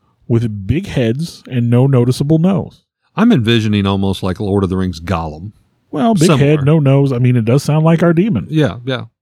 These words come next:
Speaker 1: Now, the reason this is attached to, the reason the water is involved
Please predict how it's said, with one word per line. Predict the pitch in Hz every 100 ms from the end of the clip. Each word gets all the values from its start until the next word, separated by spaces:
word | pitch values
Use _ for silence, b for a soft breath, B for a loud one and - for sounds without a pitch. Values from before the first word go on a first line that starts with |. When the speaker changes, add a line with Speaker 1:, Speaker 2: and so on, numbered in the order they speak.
| _ _ _ _
Speaker 1:
Now, | 135 196 127 85 -
the | 127
reason | 127 254 226 202
this | 175
is | 151
attached | 139 147 131 - 135
to, | -
the | 104 127
reason | 165 208 180
the | 147
water | 113 131 135
is | 131 117
involved | 107 110 98 90